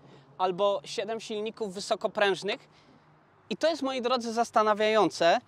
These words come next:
że mimo tak dużej nagonki na silniki wysokoprężne, że są nieekologiczne i tak dalej, y, takie marki jak Audi czy B M W, które ostatnio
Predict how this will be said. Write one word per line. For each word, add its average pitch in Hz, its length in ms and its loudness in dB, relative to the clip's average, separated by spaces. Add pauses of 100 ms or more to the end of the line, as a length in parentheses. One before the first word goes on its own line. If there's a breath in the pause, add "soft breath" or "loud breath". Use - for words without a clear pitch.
(320 loud breath)
że 190 400 4
mimo 254 320 0
tak 226 180 0
dużej 226 320 -4
nagonki 208 640 -2
na 175 140 -4
silniki 208 420 -8
wysokoprężne, 190 920 0
że 175 100 -6
są 185 180 -4
nieekologiczne 190 880 -2
i 180 80 -4
tak 175 180 -2
dalej, 185 420 4 (420 soft breath)
y, 190 400 4
takie 233 240 2
marki 220 380 2
jak 202 220 4
Audi 196 520 2
czy - 140 -8
B 190 120 2
M 214 180 0
W, 220 160 -2
które 190 260 -4
ostatnio 190 600 -2